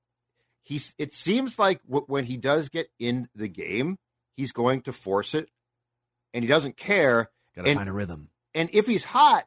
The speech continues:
Speaker 1: that's fine.
Speaker 2: Yeah.
Speaker 1: But if he's not, he doesn't back off. He just keeps going.
Speaker 2: He is, if you look at, like,
Speaker 1: Yeah,
Speaker 2: Timberwolves
Speaker 1: I
Speaker 2: lineup combinations, like, five-man lineup combinations, three-man lineup combinations,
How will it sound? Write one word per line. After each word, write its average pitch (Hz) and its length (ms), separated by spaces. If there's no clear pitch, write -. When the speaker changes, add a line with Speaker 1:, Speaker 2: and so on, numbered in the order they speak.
Speaker 1:
that's 143 220
fine. 147 480
Speaker 2:
Yeah. 80 100
Speaker 1:
But 143 180
if 160 140
he's 180 200
not, 139 380
he 139 180
doesn't 135 380
back 104 260
off. - 380
He 123 120
just 127 180
keeps - 220
going. 120 300
Speaker 2:
He 123 280
is, 110 160
if 104 140
you 120 140
look 117 200
at, 92 200
like, 87 260
Speaker 1:
Yeah, 101 80
Speaker 2:
Timberwolves 98 420
Speaker 1:
I 80 120
Speaker 2:
lineup 87 160
combinations, 104 1000
like, 82 160
five-man 90 520
lineup 80 280
combinations, 90 640
three-man 85 420
lineup 85 240
combinations, 82 520